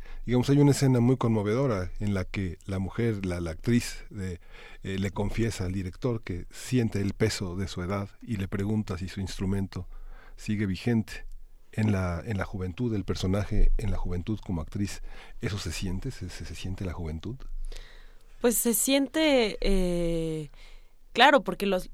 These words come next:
Speaker 2: las inseguridades son de otro tipo, ¿no? La, los deseos de llegar a ser de cierta forma, no sé, para mí este proceso fue,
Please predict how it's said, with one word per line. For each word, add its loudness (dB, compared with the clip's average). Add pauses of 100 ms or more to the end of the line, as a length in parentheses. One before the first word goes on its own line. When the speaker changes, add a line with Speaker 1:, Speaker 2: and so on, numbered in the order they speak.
Speaker 2:
las -2
inseguridades 2
son -2
de 2
otro -2
tipo, -4
¿no? 0
La, 2
los 0
deseos 2
de 0
llegar 2
a 0
ser 0
de -8
cierta -4
forma, -6
no -2
sé, -4
para -4
mí -2
este -4
proceso -4
fue, -6